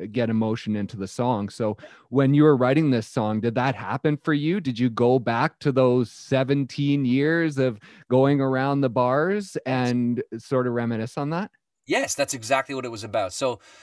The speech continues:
Speaker 2: so with that one, I had the title, and we wrote it at the C C M A SoCan Songwriting Camp. So it was like
Speaker 1: Right.
Speaker 2: a group of producers, group of songwriters, group of artists all together, and we worked with each other. Everyone got to work with e-, everybody over the course of a week.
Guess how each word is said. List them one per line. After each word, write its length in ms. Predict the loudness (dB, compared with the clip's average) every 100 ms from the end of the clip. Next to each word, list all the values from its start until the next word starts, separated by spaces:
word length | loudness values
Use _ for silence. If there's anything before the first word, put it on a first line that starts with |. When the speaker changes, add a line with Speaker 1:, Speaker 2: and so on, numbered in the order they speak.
| -16
Speaker 2:
so 160 | -4 -2
with 140 | 2
that 220 | 4 4
one, 160 | 2 0
I 140 | 0
had 160 | 0 -2
the 60 | -2
title, 420 | 0 0 -2 -2
and 160 | 2
we 80 | 2
wrote 200 | 2 2
it 80 | 2
at 100 | -2
the 80 | -4
C 200 | -2 -2
C 180 | 0 2
M 120 | 2
A 160 | 0
SoCan 460 | 0 0 0 0 -2
Songwriting 500 | 2 2 2 -2 -2
Camp. 200 | -10 -6
So 120 | -4
it 40 | -2
was 120 | 0
like 160 | 0
Speaker 1:
Right. 80 | -2
Speaker 2:
a 0 | -10
group 120 | -12 -6
of 80 |
producers, 500 | -2 0 0 0 -4 -2
group 240 | -4 -2
of 80 | 0
songwriters, 580 | 2 4 4 0 -2 -8
group 200 | -10 -4
of 120 | 2
artists 360 | 2 2 -2
all 220 | 2 2 0
together, 320 | -4 -4 -2
and 80 | -6
we 80 |
worked 260 | -6 -8 -8
with 120 | -12
each 180 | -8 -4
other. 220 | -2 -2
Everyone 300 | -2 -2 -4
got 120 | -4
to 80 | -4
work 180 | -6 -8
with 120 | -8
e-, 100 | -10 -8
everybody 460 | -8 -8 -10 -10
over 240 | -10 -10 -12
the 100 | -10
course 240 | -10 -8
of 60 | -10
a 60 |
week. 180 | -12